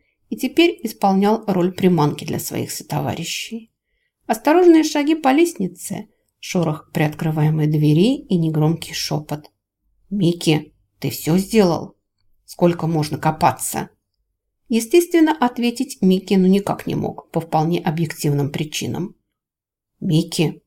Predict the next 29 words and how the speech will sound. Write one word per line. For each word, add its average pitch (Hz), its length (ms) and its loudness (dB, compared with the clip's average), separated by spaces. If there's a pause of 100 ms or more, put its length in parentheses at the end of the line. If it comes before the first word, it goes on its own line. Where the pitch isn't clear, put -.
(160)
ты - 100 -8
где?» 175 600 2 (540)
Обеспокоенный 254 640 2
товарищ 160 580 -4
убиенного 160 760 0 (400)
решил 277 380 0
поглядеть, 311 520 6
в - 40 -16
чем 160 240 -2
дело. 147 420 -4 (420)
Подошел 151 540 -2
к - 80 -20
кровати 208 640 -2 (400)
и 330 100 -2
оказался 240 640 0
в - 120 -20
прямой 180 360 0
досягаемости 170 1000 -4
Джевиджева 156 640 -2
ножа. 147 500 -2 (640)
Но 254 140 2
убить 311 280 2
его 285 180 0
сразу 302 560 2
у 196 80 0
глазадого 240 540 4
лорда 240 360 2
не 208 100 4
получилось. 202 800 -4